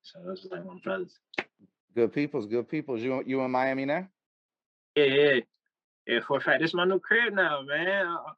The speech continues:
Speaker 1: and out here now. I'm
Speaker 2: Wow.
Speaker 1: not a Florida boy, but I'm a, I'm definitely a, a, a, a, a day nigga for a little bit. <laughs>
Speaker 2: Yeah, nah, I, I feel you, bro. I'm, I'm out Tampa 'cause my in-laws live out here. My wife,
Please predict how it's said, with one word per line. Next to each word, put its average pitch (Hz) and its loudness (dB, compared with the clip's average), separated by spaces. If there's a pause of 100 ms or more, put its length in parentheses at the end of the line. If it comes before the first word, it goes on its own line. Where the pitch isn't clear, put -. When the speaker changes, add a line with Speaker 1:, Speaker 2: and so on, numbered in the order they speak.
(320)
Speaker 1:
and 180 0
out 165 2
here 143 -2
now. 117 -2 (560)
I'm 123 4
Speaker 2:
Wow. 139 6
Speaker 1:
not 160 4
a - -16
Florida 196 4
boy, 190 4
but 156 -6
I'm 156 0
a, 147 -6 (400)
I'm 117 -8
definitely 131 2
a, 113 4
a, 101 -2
a, 113 -2 (400)
a, - -4
a 120 -6
day 123 0
nigga 120 -2 (100)
for 123 -6
a 117 -2
little 120 -2
bit. 113 -12 (100)
<laughs> 180 2
Speaker 2:
Yeah, 123 6 (180)
nah, 117 0 (140)
I, 123 -2
I - 0
feel 143 0
you, 135 -2
bro. 123 0
I'm, 123 -4
I'm 139 -4
out 123 0
Tampa 127 -8
'cause 113 -8
my 113 -6
in-laws 120 0
live 117 -4
out 110 0
here. 117 -4
My 107 -8
wife, 113 -2